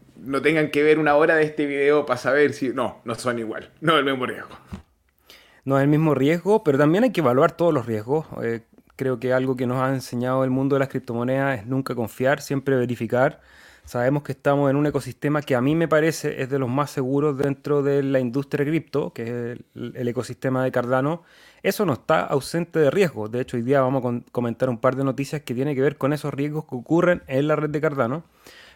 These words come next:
Speaker 2: Pero el sistema inmunológico, como, como nosotros lo llamamos siempre, tiene que ver con la comunidad, el, el, la cantidad de personas que están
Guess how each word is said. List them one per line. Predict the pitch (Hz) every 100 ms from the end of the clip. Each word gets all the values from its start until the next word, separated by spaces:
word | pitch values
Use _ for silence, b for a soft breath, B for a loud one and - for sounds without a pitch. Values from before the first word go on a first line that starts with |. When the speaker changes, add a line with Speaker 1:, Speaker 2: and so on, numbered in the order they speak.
| B
Speaker 2:
Pero | 151 175 202 175
el | 143
sistema | 143 170 170
inmunológico, | 165 151 135 170 196 180
como, | 165 156
como | - 143
nosotros | 143 156 160
lo | 156
llamamos | 143 147 160 151
siempre, | 170 160 - 180
tiene | 175 170 151
que |
ver | 151 175
con | 196 196
la | 170
comunidad, | 147 131 127 147 110 - 120
el, | 123 127 127
el, | 123 120
la | 123 123
cantidad | 131 120 139 160
de | 170
personas | 156 - 160 165
que | 147
están | - 151 160